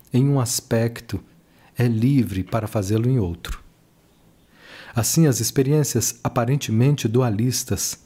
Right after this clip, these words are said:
da autorrealização espiritual e a capacidade de prazer tornam-se uma e a mesma coisa.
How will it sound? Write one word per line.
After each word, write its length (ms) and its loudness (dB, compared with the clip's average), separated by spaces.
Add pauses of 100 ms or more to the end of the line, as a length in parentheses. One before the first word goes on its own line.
(120)
da 120 0
autorrealização 1040 0
espiritual 760 -4 (800)
e 120 4
a 60 0
capacidade 880 0
de 100 -2
prazer 640 -4 (480)
tornam-se 920 0
uma 380 2 (180)
e 80 2
a 60 0
mesma 340 0
coisa. 440 -6